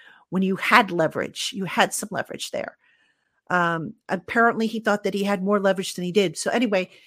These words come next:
the franchise tag comes along. The Giants take away any leverage because Saquon now can't go out into the open market. He can't, you know, get better deal offers and go back to the Giants and say,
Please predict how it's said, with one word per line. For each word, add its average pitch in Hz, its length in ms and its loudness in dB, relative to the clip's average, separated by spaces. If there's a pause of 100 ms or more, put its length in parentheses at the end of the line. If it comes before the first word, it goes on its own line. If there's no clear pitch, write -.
(240)
the 208 80 -8
franchise 247 540 2
tag 220 260 -2
comes 208 280 -4
along. 233 640 4 (520)
The 196 80 -6
Giants 226 480 4
take - 260 -8
away 202 200 2
any 196 180 -2
leverage 190 400 0
because 185 220 -6
Saquon 202 500 -2
now 196 220 2
can't 208 320 -6
go 196 160 -2
out 190 180 4
into 190 240 -6
the 190 180 -2
open 180 220 -4
market. 190 400 2
He 175 140 -8
can't, 208 340 -2 (420)
you 202 80 4
know, 190 120 6
get 196 220 4
better 196 220 4
deal 196 300 2
offers 196 600 0
and 185 140 -6
go 202 120 0
back 190 300 2
to 196 80 -4
the 180 60 -8
Giants 190 360 -4
and 180 80 -6
say, 180 320 0